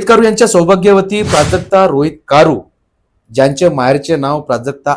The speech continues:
आदमणे आहेत, या सुद्धा नगराध्यक्ष पदाच्या प्रमुख दावेदार असू शकतात. त्यांच्याकडे सुद्धा आता जो प्रचार, अ, या सणासुदीमध्ये झालेला आहे, गणपती असेल, देवी असेल, नवरात्र असेल,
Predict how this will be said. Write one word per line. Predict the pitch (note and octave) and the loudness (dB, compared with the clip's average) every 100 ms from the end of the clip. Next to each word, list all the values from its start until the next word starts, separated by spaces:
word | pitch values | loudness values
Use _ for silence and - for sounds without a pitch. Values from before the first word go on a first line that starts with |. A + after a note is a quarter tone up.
| - | -6
आदमणे | A#2 A#2+ A#2+ C#3+ D#3 F3+ | -4 -2 -2 -4 -2 0
आहेत, | E3+ C3 A2+ G#2 _ _ _ _ _ _ - | 0 0 -4 -8 _ _ _ _ _ _ -2
या | C#3 E3 | 2 2
सुद्धा | E3 C#3+ D#3 E3+ | 0 -2 2 2
नगराध्यक्ष | C3+ B2+ C#3+ C3+ C3+ | 2 0 -2 -2 -6
पदाच्या | D3+ C3 A#2+ B2+ D3 | -6 -4 -2 -2 -4
प्रमुख | C#3 B2 B2 C3 | -8 -8 -12 -12
दावेदार | A2 G#2+ A2+ A2+ | -10 -10 -10 -14
असू | G2+ - | -14 -18
शकतात. | - - _ _ _ _ _ _ _ _ _ _ _ _ | -20 -20 _ _ _ _ _ _ _ _ _ _ _ _
त्यांच्याकडे | F3 E3+ A3 A3 G#3+ | 2 4 4 2 2
सुद्धा | G#3 D#3+ G3 | 0 2 2
आता | G3 E3 F#3 F3+ F3+ | 4 2 4 2 2
जो | D#3+ E3 | -2 -4
प्रचार, | D3 D3 E3+ E3 | -4 0 2 2
अ, | D#3+ D3+ | 0 -2
या | D3+ D3+ D3 C#3+ C#3 - C3+ | 0 2 4 2 0 -6 -12
सणासुदीमध्ये | C3+ C#3+ C#3+ C#3+ C#3 D3 C#3 C3+ | -10 -4 -4 -4 -8 -8 -4 -4
झालेला | B2 B2+ B2+ | -2 -2 -2
आहे, | B2 A#2+ | -4 -6
गणपती | B2 A#2+ B2 C3+ | -8 -10 -10 -4
असेल, | B2+ A#2+ C3 A#2+ A#2 | -4 -4 -8 -12 -12
देवी | A#2 B2 C3+ | -14 -8 -6
असेल, | B2+ - A#2 A2 _ _ _ C3 | -6 -8 -12 -14 _ _ _ -6
नवरात्र | B2 D3 E3+ F#3 | 0 2 4 2
असेल, | C#3+ C3 G#2+ | 2 -2 -6